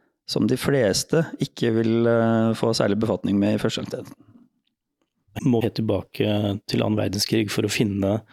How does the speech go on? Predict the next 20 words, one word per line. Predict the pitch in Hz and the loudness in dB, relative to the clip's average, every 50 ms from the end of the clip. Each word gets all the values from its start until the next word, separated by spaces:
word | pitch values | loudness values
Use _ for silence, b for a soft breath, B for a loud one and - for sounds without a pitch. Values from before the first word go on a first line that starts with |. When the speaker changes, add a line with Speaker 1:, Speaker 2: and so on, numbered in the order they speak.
| B B B B B | B B B B B
Speaker 2:
den | 110 107 104 | -2 -2 0
stemningen, | - - - 120 107 101 95 95 98 101 98 98 98 101 104 107 107 B B B B B B | -2 0 0 0 0 0 0 0 0 0 0 0 2 2 2 0 -2 B B B B B B
denne | 127 127 120 113 117 110 107 110 | -2 0 0 2 2 2 4 4
motstandsviljen, | 117 113 98 - - - 101 101 101 101 101 101 98 101 110 120 123 120 b b b b b b b _ _ _ | 4 2 2 0 -2 -2 -2 -2 -2 0 0 0 0 2 2 2 0 0 b b b b b b b _ _ _
som | - 123 113 | -2 -2 0
tross | - 113 98 107 | 0 0 0 -2
alt, | 104 - - - - | -2 -4 -4 -2 0
eh, | 113 107 107 117 110 120 - - 127 | 0 0 0 -2 -4 -6 -4 -4 -6
ikke | - - - 117 | -2 0 0 2
var | 101 98 92 90 | 2 2 2 2
der | 123 131 127 | 0 2 2
i | 123 | 2
begynnelsen | 113 117 104 95 90 - - 104 95 | 2 2 2 0 0 0 -2 0 0
heller. | 107 98 113 147 147 - - 165 - | 0 2 0 0 -2 -4 -8 -6 -2
Eh, | - 107 107 107 107 | -2 0 0 0 0
den | 104 110 120 | 0 0 0
kom | - 120 101 98 | 0 0 0 0
jo | 104 101 | 0 0
gradvis | 104 104 98 90 95 101 98 - - | 0 0 0 0 0 -2 0 0 -2
under | 107 104 98 98 98 | -2 0 0 0 0